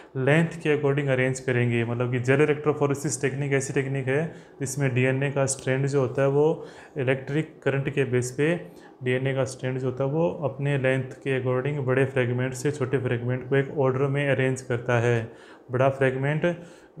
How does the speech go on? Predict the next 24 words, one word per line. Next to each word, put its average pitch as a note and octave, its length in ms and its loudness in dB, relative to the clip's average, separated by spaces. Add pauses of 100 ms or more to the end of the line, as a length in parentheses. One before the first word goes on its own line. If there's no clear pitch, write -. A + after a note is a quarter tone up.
(1120)
नेगेटिव C#3 520 2
चार्ज C#3 400 2 (240)
इलेक्ट्रोड C3 480 0
की D3+ 80 -2
तरफ D3 260 0
रहता C3+ 260 2
है C#3 280 2
और C#3+ 400 -2
छोटा C3+ 280 0
फ्रेगमेंट B2+ 440 0
जो C3 100 0
होता B2 200 0
है, C3 60 2
वो C#3+ 140 2
पॉजिटिव B2+ 480 0
चार्ज B2+ 280 2
इलेक्ट्रोड B2 540 0
की B2 60 -6
तरफ - 480 -4
मूवमेंट B2+ 280 -2
करना B2+ 220 0
शुरू B2+ 200 -2
करता B2 300 0
है। D3 220 2